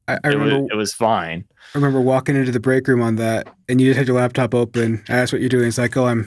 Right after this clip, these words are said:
Speaker 1: preparing for a talk later today." And that might be the most badass thing I've ever seen. And by all accounts, like, people loved it. I know, uh, Jason Helmick was
Speaker 2: Yeah.
Speaker 1: thrilled with what you put out.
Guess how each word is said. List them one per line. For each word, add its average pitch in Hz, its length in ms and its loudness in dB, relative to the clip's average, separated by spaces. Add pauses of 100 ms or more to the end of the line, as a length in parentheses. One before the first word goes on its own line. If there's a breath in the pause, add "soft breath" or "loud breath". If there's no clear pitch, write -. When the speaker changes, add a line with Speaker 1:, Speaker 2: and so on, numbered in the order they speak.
Speaker 1:
preparing 131 320 -2
for 120 140 -4
a 110 40 -4
talk 120 300 -4
later 110 260 -2
today." 110 340 -4 (800 soft breath)
And 127 220 0
that 139 180 0
might 135 200 -2
be 131 180 2
the 123 80 2
most 113 280 0
badass 117 440 0
thing 117 240 0
I've 113 80 -2
ever 113 200 -2
seen. 110 520 -4
And 131 200 0
by 131 140 0
all 139 140 2
accounts, 131 260 -4
like, 117 100 -4
people 175 220 0
loved 123 240 0
it. 92 100 -4
I 127 80 -2
know, 123 320 2 (160)
uh, 117 160 -4
Jason 131 240 0
Helmick 120 360 0 (560)
was 107 120 0
Speaker 2:
Yeah. 82 200 0
Speaker 1:
thrilled 147 420 2
with 110 120 -4
what 82 120 -6
you 92 60 -8
put 98 180 -4
out. 76 240 -6